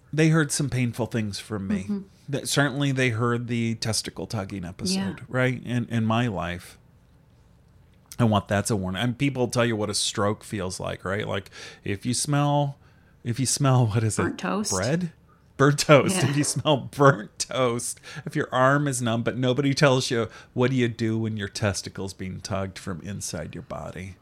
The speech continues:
Speaker 2: Ugh.
Speaker 1: But here's what I'm telling you right now. The horror when she peeled the stem of the broccoli, the thick stem of the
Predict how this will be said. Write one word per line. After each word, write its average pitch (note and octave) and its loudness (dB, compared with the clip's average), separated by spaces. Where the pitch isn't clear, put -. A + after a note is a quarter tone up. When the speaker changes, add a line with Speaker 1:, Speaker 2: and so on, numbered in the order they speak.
Speaker 2:
Ugh. G3 -6
Speaker 1:
But D#3 6
here's E3 6
what C#3 4
I'm C3 4
telling G#2 -4
you G2+ -4
right G#2 -4
now. G#2 -4
The B2 0
horror C3+ 2
when B2+ 0
she C3+ -2
peeled C#3+ 2
the B2 0
stem C3+ 0
of B2 -6
the B2+ 0
broccoli, F#2 -4
the A2 0
thick - -2
stem B2+ 2
of B2 -6
the B2+ 0